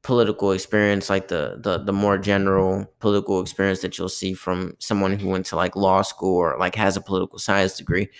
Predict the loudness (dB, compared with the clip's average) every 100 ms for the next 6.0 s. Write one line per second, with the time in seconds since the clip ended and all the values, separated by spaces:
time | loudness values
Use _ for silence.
0 | -20 -20 -20 -20 -10 -2 4 6 4 2
1 | -10 -18 -20 _ _ -20 _ _ _ -20
2 | -20 -2 2 4 6 6 6 6 4 2
3 | 2 4 6 4 2 -4 0 2 2 0
4 | 0 2 2 2 2 0 -2 -10 -12 -6
5 | 0 4 6 6 4 0 0 0 0 -4